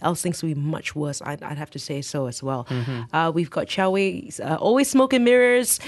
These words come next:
Speaker 1: Uh, it's become so difficult to even believe our politicians say. We are always left to read between the lines and speculate what's next. Uh, backtracking the words within the same twenty-four hours and vicious attacks of each other's characters is not what the rakyat deserves." Is that what we call leadership?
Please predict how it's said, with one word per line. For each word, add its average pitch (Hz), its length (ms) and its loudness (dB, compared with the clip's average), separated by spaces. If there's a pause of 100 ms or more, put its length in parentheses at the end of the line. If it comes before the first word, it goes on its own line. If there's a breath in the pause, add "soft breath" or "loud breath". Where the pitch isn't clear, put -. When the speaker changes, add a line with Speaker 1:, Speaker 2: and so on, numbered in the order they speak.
(260 loud breath)
Speaker 1:
Uh, 202 120 4
it's 196 120 0
become 226 200 0
so 247 160 0
difficult 220 360 -2
to 196 60 0
even 196 260 2
believe 180 280 2
our 165 120 2
politicians 165 420 -2
say. 160 220 0
We 165 100 0
are 156 80 0
always 175 240 0
left 170 200 0
to 170 60 -2
read 170 200 -2
between 170 280 -2
the 160 80 -2
lines 156 320 0
and 143 80 -6
speculate 156 600 -4
what's 160 320 -6
next. - 280 -6 (320 loud breath)
Uh, 151 80 -6
backtracking 165 520 -2
the 160 80 -2
words 175 340 4
within 160 220 0
the 156 60 -2
same 165 200 -2
twenty-four 156 420 -4
hours 156 300 0
and 143 100 -6
vicious 160 320 -4
attacks 143 360 -4
of 147 100 -8
each 160 160 -8
other's 160 340 -2
characters 143 360 -4
is - 80 -8
not 165 180 -4
what 135 140 -4
the 147 80 -4
rakyat 135 340 -6
deserves." 139 460 -6 (400 loud breath)
Is 135 120 -8
that - 100 -6
what - 120 -12
we 139 60 -8
call 151 220 -4
leadership? 202 800 0